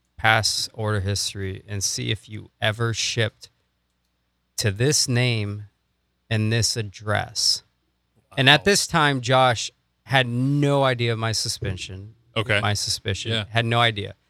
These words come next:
Speaker 1: He didn't know what I was, like, the motive of what I was doing.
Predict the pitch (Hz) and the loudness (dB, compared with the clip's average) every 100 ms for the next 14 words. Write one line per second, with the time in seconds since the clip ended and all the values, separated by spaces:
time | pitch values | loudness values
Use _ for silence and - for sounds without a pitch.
0 | _ - 208 180 147 139 127 113 107 101 | _ 0 4 4 4 4 4 4 0 -4
1 | - _ _ 123 104 107 113 _ - 110 | -10 _ _ -4 -4 -10 -20 _ -6 -2
2 | 104 107 110 110 104 95 - 92 98 98 | 2 4 4 4 0 -2 -8 -8 0 2
3 | 98 95 87 87 98 92 92 92 | 2 0 -8 -14 -6 -4 -4 -12